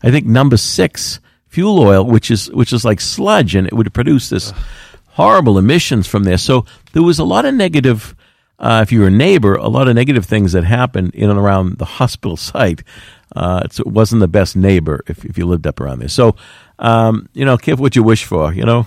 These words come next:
Uh, so I, I think we're going the right direction. I think in the end we'll, we'll figure this out. I think we'll end up with great medical in Quincy Center, and we'll end up with a beautiful project on Wall Street that everyone will be proud of. And I, and I would bet that every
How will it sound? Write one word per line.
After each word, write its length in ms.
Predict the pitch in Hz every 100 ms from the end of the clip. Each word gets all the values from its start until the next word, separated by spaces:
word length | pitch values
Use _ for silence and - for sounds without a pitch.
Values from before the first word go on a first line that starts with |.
| -
Uh, 240 | - -
so 200 | - 123
I, 160 | - 147 156
I 100 | 151
think 160 | 185 165
we're 100 | 143
going 180 | 127 113
the 80 |
right 160 | 107 98
direction. 500 | 95 95 90 - 92
I 80 | 90
think 200 | 113 101
in 80 | 92
the 160 | 87
end 200 | 98 98
we'll, 220 | 92 85 - _ _ _
we'll 100 | -
figure 300 | 87 101 92
this 200 | 87 80
out. 300 | 92 98 95
I 80 | -
think 160 | 82 87
we'll 180 | 85 90
end 120 | 92
up 160 | 92
with 140 | 87 85
great 200 | 95 -
medical 380 | 95 92 87 87
in 80 |
Quincy 240 | 80 92 78
Center, 380 | - 98 92 85 _ _ _ - -
and 140 | 85
we'll 140 | 85 87
end 120 | 87
up 140 | 80
with 80 | 82
a 60 | 73
beautiful 360 | 87 87 82
project 480 | 78 85 80 78 76
on 80 | 76
Wall 360 | 78 - 76 76
Street 280 | - 78 -
that 160 | -
everyone 220 | 101 95
will 80 | 87 82
be 60 |
proud 320 | - 82 78
of. 140 | 78 76 -
And 160 | 80
I, 100 | 82 85 - -
and 100 | 92
I 80 | 87
would 160 | 85
bet 220 | 82 85
that 100 | -
every 400 | 85 80 85 78